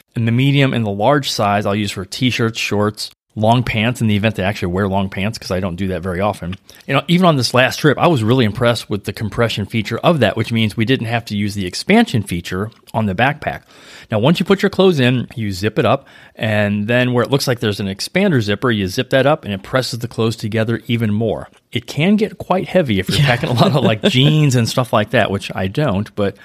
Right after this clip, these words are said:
Speaker 1: uh, I did on this trip because there was a special jeans night at Club Med. So I'm like, "Wait a minute, I'm bringing long pants to Mexico? That sounds crazy."
Speaker 2: It did sound crazy. You brought two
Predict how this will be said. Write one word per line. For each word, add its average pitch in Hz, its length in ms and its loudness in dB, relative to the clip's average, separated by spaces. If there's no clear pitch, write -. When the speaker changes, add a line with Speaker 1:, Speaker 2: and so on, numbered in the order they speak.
Speaker 1:
uh, 101 160 -2
I 110 80 0
did 117 180 0
on 104 80 2
this 117 140 -2
trip - 240 -2
because - 180 -6
there 98 120 2
was 95 120 -4
a 95 40 -8
special 113 320 -2
jeans 117 440 2
night 95 300 0
at 82 160 -6
Club 95 260 -4
Med. 92 280 -2
So - 60 -20
I'm 95 40 -4
like, 95 180 -4
"Wait 170 140 4
a - 20 4
minute, 92 140 0
I'm 120 100 -2
bringing 139 220 2
long 110 200 0
pants - 340 -6
to 95 80 -4
Mexico? 107 680 -6
That 123 140 -4
sounds 110 220 0
crazy." 139 360 -4
Speaker 2:
It 160 200 2
did 208 160 2
sound 185 180 -2
crazy. 143 220 0
You 226 40 0
brought - 300 0
two 277 360 0